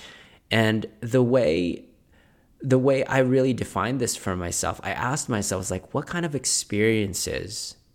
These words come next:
do I want to experience in my life?" You know, with the, one of the big pieces at first, I was like, "I wanna, I wanna make,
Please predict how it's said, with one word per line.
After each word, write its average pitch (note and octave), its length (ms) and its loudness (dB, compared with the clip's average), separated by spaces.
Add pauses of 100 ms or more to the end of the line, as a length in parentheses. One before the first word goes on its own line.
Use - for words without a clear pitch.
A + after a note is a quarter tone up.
(120)
do A2 120 0
I A2 100 2
want G2 200 -2
to G2 40 -6
experience F#2+ 420 -6
in A2+ 80 -4
my A#2+ 100 -6
life?" - 460 -6 (800)
You G#2+ 100 -4
know, G#2+ 60 2
with G#2 240 -2
the, A2 80 -4
one A2 420 -2
of A2+ 60 -2
the G#2 60 0
big G2+ 220 -2
pieces G#2 400 -6
at - 180 -6
first, A2 200 -6
I A2 40 -6
was G2+ 80 -6
like, F#2+ 180 -4
"I - 60 -6
wanna, B2 360 -4
I A#2 80 -6
wanna A#2+ 200 -2
make, B2+ 440 -6